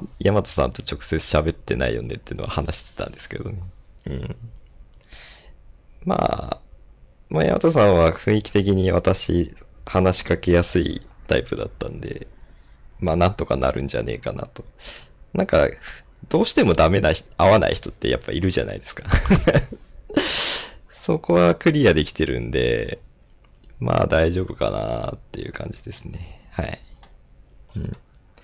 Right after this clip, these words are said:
やっぱね、私ね、苦手なタイプ結構広いんで、まあ、最低条件はクリアしてるんじゃないかなと <laughs> 思います。はい。楽しくおしゃべりできたらいいですね。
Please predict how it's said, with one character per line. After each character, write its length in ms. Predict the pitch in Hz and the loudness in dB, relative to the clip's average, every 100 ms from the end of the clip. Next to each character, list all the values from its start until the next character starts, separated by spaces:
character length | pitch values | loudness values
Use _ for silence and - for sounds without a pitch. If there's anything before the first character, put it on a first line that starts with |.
| - - - - - - - - - | -20 -20 -20 -20 -20 -20 -20 -20 -14
や 120 | 101 104 | -10 -8
っ 40 | - | -8
ぱ 100 | - | -10
ね、 200 | - - | -8 -8
私 400 | - 101 - 90 | -4 -4 -2 -2
ね、 580 | 95 78 60 - - - - - - | 0 0 -2 -6 -10 -14 -20 -16 -8
苦 220 | 90 104 | -4 -4
手 120 | - | -2
な 140 | 107 107 | 0 2
タ 140 | 110 | 2
イ 60 | 87 | 2
プ 120 | - | -2
結 180 | - - | -8 -8
構 240 | - - - - - - - | -8 -12 -12 -18 -20 -20 -10
広 380 | - 95 98 67 | -2 2 4 2
い 40 | |
ん 120 | 53 - | -2 -8
で、 460 | - - - - - - - - - - - - - _ - _ - - - 120 110 104 | -8 -8 -10 -14 -16 -20 -20 -20 -20 -20 -20 -20 -20 _ -20 _ -20 -20 -18 -14 -12 -8
ま 140 | 101 | -4
あ、 380 | 82 - - - - - - - _ - - | -4 -2 -4 -8 -18 -20 -20 -20 _ -20 -10
最 200 | - 107 | -2 -2
低 180 | - 104 | 2 2
条 220 | 107 104 | 4 2
件 180 | - 60 | 0 -2
は 80 | 53 | -2
ク 140 | 76 | -4
リ 160 | 67 57 | -2 -4
ア 120 | - - - - | -8 -16 -18 -16
し 80 | - | -6
て 120 | 64 | 0
る 60 | |
ん 40 | - | 2
じ 120 | - | 4
ゃ 60 | 120 | 4
な 80 | |
い 40 | 120 | 2
か 160 | - 104 | 4 4
な 160 | - | 2
と 240 | - - - - - | 0 -6 -4 0 2
<laughs> 300 | 196 147 - | 2 -2 -6
思 180 | 71 69 | -4 -4
い 100 | 62 | -2
ま 140 | - | -4
す。 140 | 95 - | -6 -8
は 120 | - | -10
い。 60 | - | -6
楽 240 | - 90 92 | 0 2 0
し 100 | - | -2
く 120 | - | -8
お 60 | - | -4
し 80 | |
ゃ 40 | - | -6
べ 100 | - | -6
り 140 | - | -10
で 80 | - | -10
き 80 | - | -8
た 120 | - | -8
ら 60 | - | -6
い 40 | |
い 20 | |
で 40 | - | -8
す 140 | - | -10
ね。 260 | - - | -14 -14